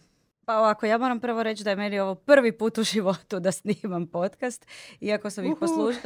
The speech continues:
Speaker 1: <laughs> iako sam poslušala stotine, ako ne, ovaj, i tisuće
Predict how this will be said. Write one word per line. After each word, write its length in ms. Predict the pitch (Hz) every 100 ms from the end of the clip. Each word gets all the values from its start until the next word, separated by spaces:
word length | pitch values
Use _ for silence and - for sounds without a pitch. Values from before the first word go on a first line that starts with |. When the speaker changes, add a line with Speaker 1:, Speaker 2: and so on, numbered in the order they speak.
| 240
Speaker 1:
<laughs> 180 | 247 240
iako 240 | 330 349
sam 140 | 285 262
poslušala 560 | 247 262 262 247 214
stotine, 500 | 196 - 214 214 180
ako 260 | 170 180 185
ne, 280 | 185 185 170
ovaj, 300 | 165 160 160 165 -
i 220 | 175 160
tisuće 580 | 175 180 165 - -